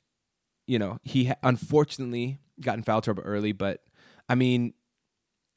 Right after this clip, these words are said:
if, if you're getting in foul trouble early and, and, you know, he only played thirty minutes,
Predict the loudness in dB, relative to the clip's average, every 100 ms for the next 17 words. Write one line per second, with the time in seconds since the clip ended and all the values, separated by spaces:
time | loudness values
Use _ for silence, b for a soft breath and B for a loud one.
0 | -2 2 2 -2 -16 -18 -16 -18 -12 -4
1 | 2 4 4 4 4 4 4 2 0 0
2 | 2 2 0 -2 -4 -4 -2 -2 -2 -2
3 | -2 4 6 6 2 0 -2 0 2 2
4 | 2 0 -2 -4 -12 -12